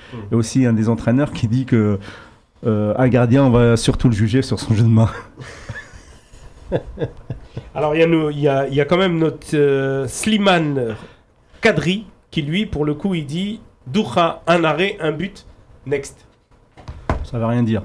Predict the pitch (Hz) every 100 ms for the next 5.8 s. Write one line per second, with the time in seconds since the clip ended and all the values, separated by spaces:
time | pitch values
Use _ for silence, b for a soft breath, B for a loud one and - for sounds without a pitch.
0 | - 123 107 110 107 113 87 104 110 110
1 | 107 90 80 78 - - 90 95 110 120
2 | 113 127 117 110 117 117 120 101 95 85
3 | 80 78 85 80 - 87 - 82 - -
4 | 87 - _ _ _ _ - 95 92 98
5 | 101 110 - 101 113 - 101